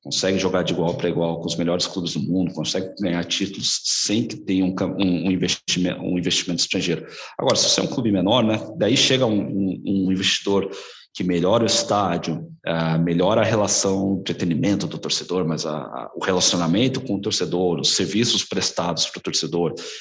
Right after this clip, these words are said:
que tem, vai, o torcedor começa a ter uma, uma, uma, uma lojinha bacana pra ir, vai no estádio, a comida é quente, já não é mais fria, a cerveja é boa, é,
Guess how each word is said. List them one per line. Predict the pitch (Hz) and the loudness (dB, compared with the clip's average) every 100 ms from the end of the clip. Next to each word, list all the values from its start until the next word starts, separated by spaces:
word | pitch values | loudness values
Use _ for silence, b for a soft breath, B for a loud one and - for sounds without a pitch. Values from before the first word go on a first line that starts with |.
| B - | B -12
que | - - | -12 -2
tem, | 98 | -2
vai, | 87 87 | 0 -2
o | - - - _ - - | -2 -12 -18 _ -20 -8
torcedor | 92 98 95 | -4 0 0
começa | - 101 110 | 2 2 2
a | |
ter | 104 | 2
uma, | 98 - | 0 -2
uma, | - 95 87 82 78 | -2 0 2 2 0
uma, | 87 87 | 0 0
uma | 80 90 | 0 2
lojinha | 90 87 101 90 | 2 2 2 0
bacana | 87 - 101 95 | 0 0 2 2
pra | 92 92 | 0 0
ir, | 90 90 85 - - _ | 2 2 0 -2 -12 _
vai | - 95 | -2 0
no | |
estádio, | - - 87 85 82 | 2 0 0 -2 -2
a | |
comida | - 87 92 95 | -4 0 0 0
é | |
quente, | - 104 98 92 - | -2 2 4 4 0
já | 82 | -2
não | 87 | -2
é | 87 | -2
mais | 87 | -2
fria, | - 101 95 | -4 -2 0
a | |
cerveja | - 85 87 87 | 0 -2 -2 -2
é | |
boa, | 82 95 87 82 B B B B B - | 0 0 0 -2 B B B B B -6
é, | 90 87 85 85 82 | -2 0 0 0 0